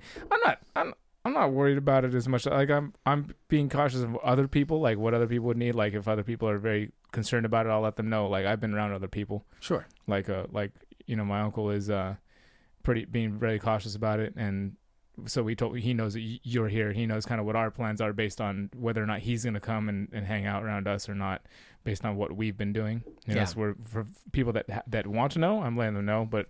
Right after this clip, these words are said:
Speaker 1: other than that, like, I'm, I'm hugging
Speaker 2: And what's
Speaker 1: people.
Speaker 2: his,
Speaker 1: I'm shaking
Speaker 2: what's
Speaker 1: hands.
Speaker 2: his,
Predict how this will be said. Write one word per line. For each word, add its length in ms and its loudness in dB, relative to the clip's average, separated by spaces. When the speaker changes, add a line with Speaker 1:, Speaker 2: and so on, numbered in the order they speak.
Speaker 1:
other 120 4
than 80 2
that, 180 2
like, 160 2
I'm, 180 2
I'm 160 0
hugging 300 2
Speaker 2:
And 100 4
what's 200 4
Speaker 1:
people. 100 2
Speaker 2:
his, 120 2
Speaker 1:
I'm 120 0
shaking 240 2
Speaker 2:
what's 220 4
Speaker 1:
hands. 180 4
Speaker 2:
his, 260 -4